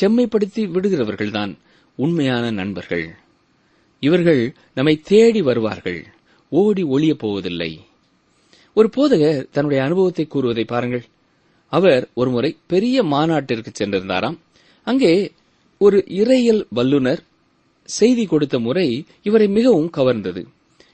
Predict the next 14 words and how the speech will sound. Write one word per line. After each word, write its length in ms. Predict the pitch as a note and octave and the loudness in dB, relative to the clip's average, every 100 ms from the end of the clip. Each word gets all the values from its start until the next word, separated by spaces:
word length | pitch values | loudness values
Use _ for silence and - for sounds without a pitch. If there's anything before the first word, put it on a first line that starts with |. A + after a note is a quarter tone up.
| - | -2
எனவே 420 | A#3+ C#4+ G3 G3 | 2 4 2 0
தனது 300 | D#3 C#3+ C3+ | -2 -2 -2
சபைக்கு 480 | - D#3 F#3 - D#3+ | -2 0 0 -2 -2
திரும்பிய 380 | D3+ D3+ D3 | 0 2 0
பின்னர் 360 | B2+ G#2 A2 E3 _ _ _ _ | -2 -4 -4 -6 _ _ _ _
அவரைப் 360 | G2 A#2+ C#3 | -2 0 0
போலவே 520 | C3+ C#3 D#3+ G#3 D3+ D#3 _ _ | 0 0 2 2 -2 -4 _ _
கைகளை 460 | - C#3 C3+ B2+ C3 | 0 2 4 4 4
அசைத்து 540 | D3 F#3+ F#3 - G#3 - _ - | 2 0 -2 -4 -8 -10 _ -4
வார்த்தைகளிலே 760 | C3+ F#3 - G#3 F#3 F3 F3+ E3 | 0 0 0 -2 2 2 0 0
ஏற்ற 380 | A#2+ E3 E3+ D#3 | 2 2 2 0
இரக்கத்தை 500 | C3+ D#3 D#3+ D3 C3+ | 2 2 0 -2 -2
போட்டு 340 | E3+ G#3 - G3+ | 0 0 0 -4
பிரசங்கித்தார். 640 | D#3 C#3 A2+ F#2 F#2 | -4 -4 -6 -4 -6